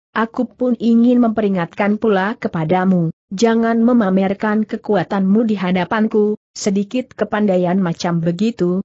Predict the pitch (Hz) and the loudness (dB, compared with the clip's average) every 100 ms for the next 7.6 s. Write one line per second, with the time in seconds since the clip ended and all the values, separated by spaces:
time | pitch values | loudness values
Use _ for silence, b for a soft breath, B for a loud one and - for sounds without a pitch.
0 | _ 185 190 196 220 240 214 208 196 202 | _ -2 0 0 0 -2 0 0 0 0
1 | 240 240 214 202 226 202 185 233 220 202 | 0 0 -2 0 0 0 0 0 2 2
2 | 196 190 180 175 - - 202 170 165 - | 0 -2 -4 -6 -8 -4 -2 0 -2 -8
3 | _ _ 202 202 185 233 285 294 214 202 | _ _ 2 2 2 2 2 2 0 2
4 | 202 214 233 214 226 240 240 240 226 - | 4 2 0 0 0 0 0 0 -2 -4
5 | 190 - 233 233 233 233 208 208 208 196 | -6 0 0 2 2 2 2 4 2 2
6 | 196 196 196 202 196 190 208 - 147 _ | 2 0 0 0 0 -2 -4 -8 -10 _
7 | 202 180 170 185 220 | 0 0 -2 -2 0